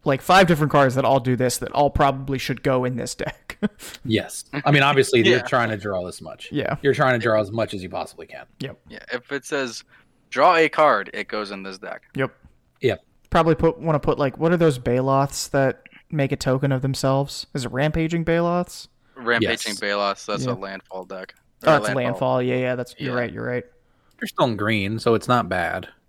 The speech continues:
Speaker 2: And
Speaker 3: No,
Speaker 2: they're all
Speaker 3: absolutely not.
Speaker 2: four four creatures, so they
Speaker 1: Yeah.
Speaker 2: trigger a lot of these cards.
Speaker 1: That's, and that's what I'm saying. Like, and you just make tokens of it, yeah.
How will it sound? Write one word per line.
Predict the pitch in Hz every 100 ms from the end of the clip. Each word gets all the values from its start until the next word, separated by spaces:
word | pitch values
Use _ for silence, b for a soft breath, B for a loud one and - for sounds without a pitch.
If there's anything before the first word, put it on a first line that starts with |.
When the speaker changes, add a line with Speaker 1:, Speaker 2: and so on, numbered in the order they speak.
| _
Speaker 2:
And | 131
Speaker 3:
No, | 113
Speaker 2:
they're | 117 123
all | 131
Speaker 3:
absolutely | - 139 135
not. |
Speaker 2:
four | 90
four | 147 117
creatures, | - 147 - 85 85
so | -
they | 110
Speaker 1:
Yeah. | 151
Speaker 2:
trigger | 156 135 104
a | 101
lot | 104 98
of |
these | 87 -
cards. | - - -
Speaker 1:
That's, | 208 202
and | - 170
that's | 156 -
what | 135
I'm | 123
saying. | - 120 101
Like, | 135 135
and | 139
you | 123
just | 135
make | 131 -
tokens | 139 123 127 120
of | 120
it, | 120
yeah. | 123